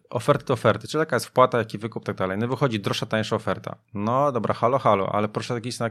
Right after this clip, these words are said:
oparte na jakimś oprocentowaniu. Czy jest wibor jeden M, czy trzy M? Jaka to jest stawka? Przy dzisiejszym, jak od października przez ostatnie pół roku rośnie nam ten wibor, no to ta stawka po prostu rośnie do góry. No i niektórzy porównują, jak mówiąc po prostu, gruszki do jabłek,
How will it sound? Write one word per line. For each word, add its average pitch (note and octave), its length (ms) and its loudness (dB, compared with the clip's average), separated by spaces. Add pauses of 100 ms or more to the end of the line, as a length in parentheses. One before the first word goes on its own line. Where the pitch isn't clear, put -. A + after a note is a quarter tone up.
(100)
oparte B2 360 2
na B2+ 60 -2 (140)
jakimś A#2+ 260 -2
oprocentowaniu. A#2 760 2 (240)
Czy - 120 -6
jest F2+ 120 -6
wibor G#2 300 0
jeden A#2 340 0
M, B2+ 280 0
czy G#2+ 180 -10
trzy - 260 -6
M? C#3 220 -2 (800)
Jaka A2 220 2
to A#2 60 0
jest A2 120 2
stawka? - 380 4 (580)
Przy - 140 -6
dzisiejszym, C3 500 2
jak A2 160 0
od A2+ 100 -6
października A#2+ 600 2
przez - 300 -6
ostatnie A#2+ 300 -4
pół B2 160 -2
roku A2+ 260 4
rośnie A2+ 240 2
nam G#2+ 120 0
ten A2 180 -6
wibor, A2+ 360 0
no B2 100 -4
to C3 120 -4
ta B2 200 2
stawka A#2 360 0
po - 20 -2
prostu - 260 -4
rośnie A2 280 2
do F#2+ 120 -4
góry. F#2 300 -4 (480)
No C3 140 0
i C#3 160 0
niektórzy B2 300 0
porównują, B2 680 0 (160)
jak A2+ 100 -10 (160)
mówiąc A2+ 340 -2
po A2+ 40 -12
prostu, A#2+ 420 0
gruszki B2 440 2
do A2+ 100 4
jabłek, A2+ 500 6